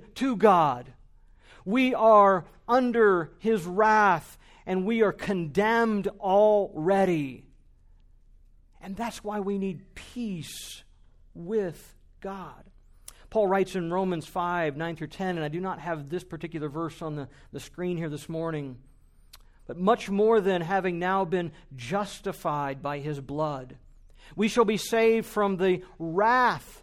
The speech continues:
of God through him. For if while we were enemies, we were reconciled to God, we were brought back into harmony with God,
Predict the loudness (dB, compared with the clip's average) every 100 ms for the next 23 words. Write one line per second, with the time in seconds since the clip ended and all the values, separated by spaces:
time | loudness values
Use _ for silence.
0 | _ -20 -20 -4 0 0 0 -2 0 0
1 | 0 -2 -8 -16 -20 -20 -14 -4 0 0
2 | -2 -4 -4 -6 -14 -20 -20 -20 -20 -20
3 | -4 4 8 8 6 0 0 2 2 0
4 | 0 4 4 2 -10 -2 0 2 2 2
5 | 0 -4 -10 -18 -20 -20 -20 _ -20 -20
6 | -8 -2 2 6 6 6 2 0 0 0
7 | 0 0 2 2 0 -2 -4 0 2 2
8 | 0 -6 -12 -20 -18 -6 4 4 4 4
9 | 6 8 6 4 2 2 2 0 -2 -2
10 | 0 0 0 0 0 0 0 0 2 0